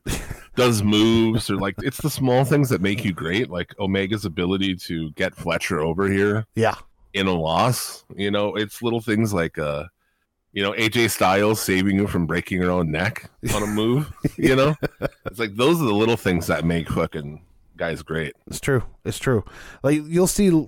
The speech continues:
Speaker 1: Kenny do, like, these little missteps. You know what I mean? Like, uh, if he's selling his knee, he's never gonna hit that, uh, uh, what do you call, I can't remember what it's called when he does that flip into the, the dive, like the,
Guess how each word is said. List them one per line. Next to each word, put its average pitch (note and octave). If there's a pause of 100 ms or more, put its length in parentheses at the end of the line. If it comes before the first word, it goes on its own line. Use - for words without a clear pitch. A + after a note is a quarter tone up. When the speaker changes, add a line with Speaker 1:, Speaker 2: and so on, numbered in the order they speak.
(120)
Speaker 1:
Kenny E3+
do, D3+
like, C#3+
these C3+
little B2+
missteps. - (600)
You A2+
know A#2+
what A#2+
I A#2+
mean? A#2+
Like, G#2
uh, F#2
if F#2
he's D3
selling D#3
his A#2
knee, A2 (320)
he's A#2+
never A2+
gonna A2+
hit A#2
that, G2
uh, E2
uh, C#2 (1000)
what B2
do A#2+
you A2
call, -
I C3
can't G#3
remember C#3
what A2+
it's G2+
called A#2+
when G#2+
he G#2+
does A2
that A2
flip -
into A2
the, F#2
the G#2
dive, G#2
like G2+
the, D#2+